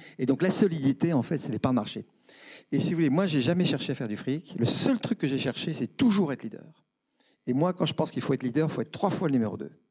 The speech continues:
Si on n'est pas trois fois le numéro deux, c'est pas suffisant. Et donc, c'est très, euh, faut y aller, hein. Et donc, euh, alors, si ça vous intéresse, je vous expliquerai comment on fait ça financièrement.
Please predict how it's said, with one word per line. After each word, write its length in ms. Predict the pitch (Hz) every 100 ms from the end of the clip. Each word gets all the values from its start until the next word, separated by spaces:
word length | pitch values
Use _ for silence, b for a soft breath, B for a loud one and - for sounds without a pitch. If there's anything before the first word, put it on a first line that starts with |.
| _ _ _ _ _ _
Si 140 | -
on 40 | 120
n'est 60 |
pas 160 | - 156
trois 180 | - 175
fois 160 | -
le 40 | 131
numéro 260 | 120 110
deux, 140 | 120 139
c'est 100 | -
pas 120 | 110
suffisant. 420 | - - 170 - _ _ _
Et 80 | 127
donc, 160 | - 117
c'est 160 | -
très, 400 | 120 - 180 196
euh, 400 | 180 160 139 - 135 -
faut 120 | 131
y 60 | 120
aller, 220 | 78 92
hein. 100 | 160 _ _ - _ _ _ _ _ _ _ _ _ -
Et 40 | 120
donc, 320 | 143 147 -
euh, 140 | 113 - - -
alors, 160 | 117
si 100 | -
ça 120 | 175 190
vous 160 | 151
intéresse, 320 | 143 156 147
je 60 | 175
vous 60 | 120
expliquerai 320 | - 123 131
comment 180 | 123 117
on 60 |
fait 100 | 113
ça 160 | 127 139
financièrement. 640 | 131 110 - 95 95 143